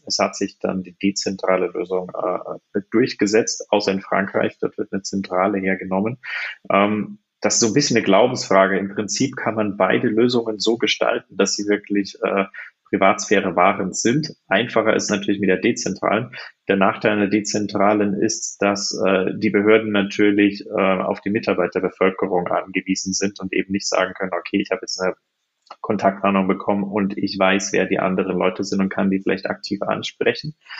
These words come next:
Wir haben uns auch für eine dezentrale Lösung, äh, dann schlussendlich entschieden. Eine dezentrale Lösung lässt sich wunderbar einfach erklären, weil man sagt, ein Kontaktlogbuch, lieber Benutzer,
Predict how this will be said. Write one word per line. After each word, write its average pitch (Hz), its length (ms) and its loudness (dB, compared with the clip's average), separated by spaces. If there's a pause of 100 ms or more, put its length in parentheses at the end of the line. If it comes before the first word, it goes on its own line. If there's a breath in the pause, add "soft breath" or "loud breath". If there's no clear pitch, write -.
(280 loud breath)
Wir 110 100 4
haben 120 120 2
uns 113 140 -2
auch 98 220 2
für - 120 -2
eine 127 120 0
dezentrale 113 680 0
Lösung, 107 440 2
äh, 107 180 -2
dann 98 140 -2
schlussendlich 101 840 0 (140)
entschieden. 123 640 0 (480)
Eine 98 120 0
dezentrale 95 600 0
Lösung 92 340 0
lässt - 200 -4
sich 95 200 -2
wunderbar 90 760 0
einfach 101 360 -2
erklären, 98 380 0
weil 92 100 2
man 90 120 -2
sagt, 92 280 0
ein - 100 -6
Kontaktlogbuch, 101 800 -2
lieber 104 160 4
Benutzer, 95 460 0